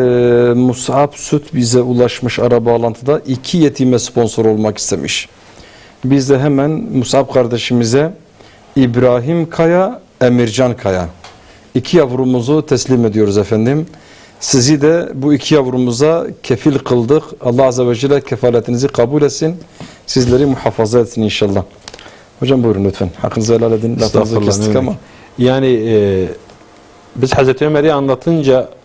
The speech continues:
Speaker 2: sanki bu vazife, bu yetimlere bakmak sanki Hazreti Ömer'in sadece vazifesidir. Bizi ilgilendirmiyor diyoruz ama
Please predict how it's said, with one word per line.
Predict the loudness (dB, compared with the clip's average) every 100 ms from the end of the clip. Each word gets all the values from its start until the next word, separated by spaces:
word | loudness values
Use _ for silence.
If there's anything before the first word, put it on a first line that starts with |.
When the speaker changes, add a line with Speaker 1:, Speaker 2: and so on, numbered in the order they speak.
| _ -20 -20 -12
Speaker 2:
sanki | -2 0 0 -2 0
bu | 2
vazife, | 2 2 0 0 -2 -6
bu | 0
yetimlere | 2 0 0 0 2 2
bakmak | -2 -2 -2 -4 -8 -6
sanki | -2 -2 0
Hazreti | 0 2 2
Ömer'in | 2 0
sadece | 0 2 2 0 -2 -6 -20 -4
vazifesidir. | 0 0 -2 -2 0 -2 -2 -6 -20 -20 -20 -20 -20 -16 -4
Bizi | 0 2 2 0 -8 _ -20 -10 0
ilgilendirmiyor | 2 4 2 2 2 2 0 0
diyoruz | 0 2 2
ama | 0 0 -2